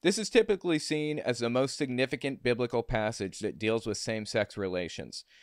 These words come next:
It includes both women and men. The larger context indicates that idolatry leads to a distortion of natural relationships.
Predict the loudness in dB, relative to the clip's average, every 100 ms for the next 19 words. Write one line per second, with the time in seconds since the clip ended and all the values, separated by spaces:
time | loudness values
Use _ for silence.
0 | -16 -2 0 4 2 2 6 6 6 2
1 | 4 2 0 0 0 -2 -2 -2 -6 -16
2 | _ _ _ _ _ 0 6 8 6 4
3 | 2 2 4 2 0 -6 -6 -2 0 0
4 | 0 0 4 4 8 8 10 6 2 0
5 | 0 -2 -8 _ _ 0 4 4 2 0
6 | 2 2 2 0 -2 -4 4 6 6 4
7 | -4 0 0 2 2 2 0 2 2 4
8 | 4 2 -6 -8 -8 -10 -20